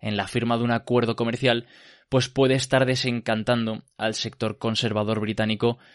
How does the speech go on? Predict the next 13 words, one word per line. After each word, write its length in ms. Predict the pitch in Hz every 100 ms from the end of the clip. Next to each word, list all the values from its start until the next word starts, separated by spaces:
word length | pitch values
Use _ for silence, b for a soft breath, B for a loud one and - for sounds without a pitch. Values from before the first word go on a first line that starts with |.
| b
y 80 | 117
oye, 220 | 147 110 - _
con 200 | - 98
razón, 380 | 95 - 156 131
pero 140 | 98 110
bueno, 220 | 139 - - B B
sin 260 | - - 131
meternos 600 | 127 123 143 156 151 131
en 120 | 139
eso, 320 | 160 - 131 - _ _ _ _ - _ _
planteemos 680 | 117 110 104 107 117 127 131
un 120 | 131
escenario 580 | 127 - 123 123 131